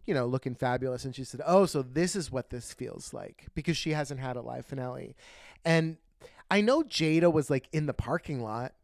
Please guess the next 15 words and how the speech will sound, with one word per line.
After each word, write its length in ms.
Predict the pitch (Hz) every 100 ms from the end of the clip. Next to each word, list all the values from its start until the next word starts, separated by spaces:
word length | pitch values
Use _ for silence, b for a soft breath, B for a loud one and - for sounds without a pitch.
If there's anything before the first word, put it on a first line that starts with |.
| _
during 260 | 151 131 127
Simone's 400 | - 123 120 120
season, 520 | 123 117 131 123 135 B B
but 100 | 202
wouldn't 320 | 247 370 415
it 40 | 392
have 120 | -
been 180 | 208 165
nice 260 | 151 143
if 120 | 147 -
Jada 380 | 143 135 131
came 280 | - 143 127
out 220 | 120 120
with 140 | 127 120
Simone? 460 | - 120 120 117